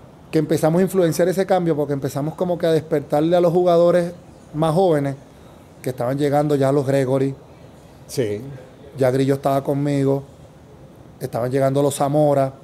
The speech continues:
Speaker 1: Creo que fue también un añito que empezó a llegar Michael Carrera. Empezamos como que a inculcarle a ellos como que ustedes tienen que darse a, a respetar como,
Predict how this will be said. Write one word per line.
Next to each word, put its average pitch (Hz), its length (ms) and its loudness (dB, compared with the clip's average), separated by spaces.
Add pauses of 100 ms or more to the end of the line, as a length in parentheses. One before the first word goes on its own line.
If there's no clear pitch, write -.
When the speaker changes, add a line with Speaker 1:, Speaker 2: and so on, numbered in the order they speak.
(1120)
Speaker 1:
Creo 127 240 -2
que 139 140 -4
fue 143 180 -2
también 143 380 -2
un 147 100 -2
añito 147 380 0
que 151 80 -4
empezó 143 260 -6
a 139 60 0
llegar 143 800 2 (420)
Michael 143 460 -2
Carrera. 151 500 2 (640)
Empezamos 135 520 -4
como 170 220 0
que 170 80 -2
a 170 40 0
inculcarle 180 540 0
a 185 140 4
ellos 160 220 0
como 139 240 -4
que 127 220 -4 (1700)
ustedes 160 380 -2
tienen 180 240 0
que 185 120 0
darse 170 300 2
a, 151 120 2
a 135 260 -2
respetar 135 500 -2
como, 139 460 -2